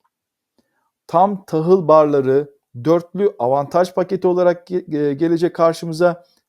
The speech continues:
Fiyatı ise kırk dokuz elliye geliyor. Enerji içecekleri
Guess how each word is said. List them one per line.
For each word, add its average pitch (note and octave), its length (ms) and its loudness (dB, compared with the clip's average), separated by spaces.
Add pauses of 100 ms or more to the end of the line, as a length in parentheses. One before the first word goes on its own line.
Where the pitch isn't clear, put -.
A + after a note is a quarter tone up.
(120)
Fiyatı F#3+ 340 -2
ise D#3+ 460 -2 (200)
kırk G3+ 280 -6
dokuz F3+ 300 -2
elliye C#3 340 0
geliyor. A2+ 360 -8 (1400)
Enerji F3 400 0
içecekleri D3 800 -2